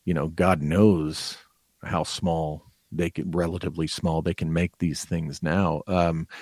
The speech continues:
you have to understand, um, it, it's, it doesn't necessarily have to be,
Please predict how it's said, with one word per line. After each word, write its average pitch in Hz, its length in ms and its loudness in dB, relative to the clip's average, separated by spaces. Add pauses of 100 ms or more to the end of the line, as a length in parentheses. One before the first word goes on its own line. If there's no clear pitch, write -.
(120)
you 110 80 10
have 107 140 10
to 104 80 6
understand, 85 840 2
um, 73 540 -4 (720)
it, 92 240 -2 (100)
it's, - 540 -2 (720)
it 123 180 12 (160)
doesn't 120 360 10
necessarily 104 800 6
have 110 460 4
to 101 100 2
be, 90 300 -2